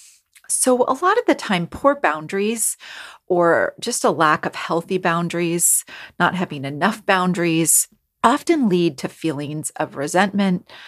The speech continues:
feelings of anger or frustration, and burnout. And this is true in both personal and work relationships or personal and work situations.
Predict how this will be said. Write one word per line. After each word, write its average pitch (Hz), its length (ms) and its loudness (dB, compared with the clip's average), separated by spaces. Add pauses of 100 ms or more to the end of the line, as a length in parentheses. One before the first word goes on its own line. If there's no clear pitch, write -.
(300)
feelings 156 320 -2
of - 180 -10
anger 175 520 4
or 127 160 -4
frustration, 165 1080 -2 (460)
and 180 220 -6
burnout. 139 760 0 (460)
And 214 120 4
this 370 140 0
is 381 120 4
true 190 220 0
in 180 100 0
both 151 240 -2
personal 175 600 0
and 151 220 -4
work 156 280 -2
relationships 139 1160 -4
or 147 140 -2
personal 160 520 0
and 135 140 -2
work 135 180 -6
situations. - 1040 -2